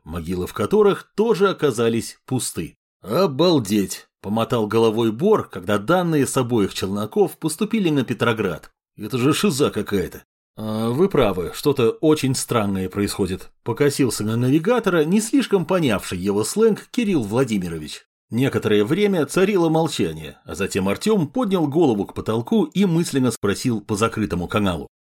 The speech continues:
«Дархон, а ты что думаешь по этому поводу?» «Пока ничего», отозвался Искин.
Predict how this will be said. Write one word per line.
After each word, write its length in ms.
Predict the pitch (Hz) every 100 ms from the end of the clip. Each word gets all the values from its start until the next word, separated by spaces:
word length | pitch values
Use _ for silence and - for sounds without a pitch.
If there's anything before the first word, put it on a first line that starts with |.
| _
«Дархон, 460 | 107 135 165 131 - -
а 120 | 127
ты 120 | 196
что 140 | -
думаешь 400 | 117 95 80 - -
по 60 |
этому 320 | 151 110 107
поводу?» 400 | 107 107 82 76 - _ _
«Пока 340 | 117 135 220 240
ничего», 600 | 214 - 131 107 139 143 _
отозвался 640 | 101 117 107 135 160 139
Искин. 460 | 131 131 - 90 73